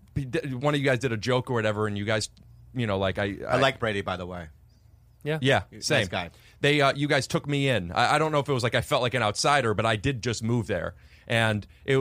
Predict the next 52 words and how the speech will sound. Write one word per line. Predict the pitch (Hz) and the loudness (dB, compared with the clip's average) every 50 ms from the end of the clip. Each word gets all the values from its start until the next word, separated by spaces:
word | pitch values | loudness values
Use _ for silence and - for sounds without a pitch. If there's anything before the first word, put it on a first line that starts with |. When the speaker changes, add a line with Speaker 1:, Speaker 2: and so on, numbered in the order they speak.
| 135 - - | 0 0 0
Speaker 1:
felt | 151 151 143 | 0 2 2
nice | 147 143 139 135 127 - | 2 2 2 2 0 0
not | 143 139 143 | 0 0 0
just | - 147 139 - | 0 -4 -4 -4
to | 147 | -4
be | 120 127 127 | -2 0 0
like, | 123 117 110 - | 0 0 0 0
"Hey, | 147 160 156 143 | 0 0 0 0
come | - 151 139 131 | -2 -2 -2 -2
on | 123 127 | 0 0
over | 131 117 123 | 0 0 -2
and | 117 107 | -4 -4
do | 101 110 98 | -4 -4 -4
bits," | 87 135 139 120 - - | 0 0 0 0 0 -4
but | - 117 113 | -2 0 2
I | 110 | 2
had | 117 | 2
already | 107 120 127 123 110 | 2 0 0 -2 -2
seen | - - - 135 131 127 120 | -4 -2 -2 -2 -2 -2 -2
you, | 104 98 | -2 -2
and, | 95 95 | -2 -2
like, | 92 90 | -4 -4
this | - 110 | -4 -6
guy's | - 131 117 - | -4 -4 -4 -4
so | - - 117 | -2 -4 -4
super | 104 - 120 110 - 101 | -2 -4 -6 -6 -6 -6
funny. | - - 110 101 92 80 - - _ _ - - - - - | -4 -2 -2 -2 -2 -4 -8 -14 _ _ -20 -20 -20 -14 -4
So | - 139 127 123 | 0 4 4 6
I | 120 117 127 135 | 6 6 4 4
just | 139 151 135 | 2 0 0
always | 131 139 139 139 113 | 2 2 2 2 0
associated | 120 - - 139 123 113 - 127 117 110 107 | -2 -2 0 0 -2 0 0 0 0 0 0
you | 117 127 123 | 0 0 0
and | 113 101 | -2 0
Brady | 101 113 113 117 113 107 | 0 0 0 0 0 -2
together | 92 95 92 92 87 85 87 90 | -4 -4 -2 -2 -2 -2 -4 -4
for | - - 101 95 95 - | -4 -2 -2 -2 -2 -2
the | 98 104 | -2 -4
longest | 101 101 98 107 107 107 98 92 - - | -2 0 0 0 0 0 -2 -6 -6 -4
time. | 95 92 90 87 - - - _ - - - - - _ _ _ - | -2 -2 -2 -4 -6 -12 -18 _ -20 -20 -20 -20 -20 _ _ _ -4
And | 107 | -2
Speaker 3:
Yeah. | 131 151 | -2 0
Speaker 1:
then, | 147 110 113 117 117 | 0 0 0 0 2
uh, | 120 117 117 117 117 | 2 2 4 4 4
Speaker 3:
I've | 117 | 2
known | 143 143 139 | 2 0 0
him | 151 165 156 | 0 -2 -4
for | - - 139 | -4 -4 -2
a | 127 127 | -2 -2
long | 123 127 123 127 120 | -2 -2 -4 -4 -4
time, | - 131 127 120 | -6 -6 -6 -6
too. | - - 143 135 127 | -6 -8 -8 -8 -8